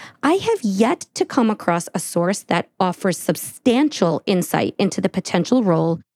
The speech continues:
of performance-enhancing drugs in Nerman's murderous rampage. Did roid rage, which is a colloquial way of referring to a state of heightened anger and aggression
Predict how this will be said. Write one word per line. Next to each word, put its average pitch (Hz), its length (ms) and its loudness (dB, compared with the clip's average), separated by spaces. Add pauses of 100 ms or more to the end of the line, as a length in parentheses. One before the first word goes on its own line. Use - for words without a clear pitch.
(120)
of - 100 -2
performance-enhancing 175 840 2
drugs 160 300 0
in 165 100 4
Nerman's 151 380 0 (100)
murderous 165 500 2
rampage. - 580 0 (500)
Did 311 400 2 (100)
roid 220 400 2
rage, 165 420 0
which 185 200 0
is 175 120 0
a 190 40 2
colloquial 190 560 2
way 170 200 2
of 156 200 -2
referring 180 380 2
to 185 100 0
a 185 60 2
state 170 260 0
of - 100 0
heightened 226 380 0
anger 180 380 2
and 180 120 2
aggression 180 480 0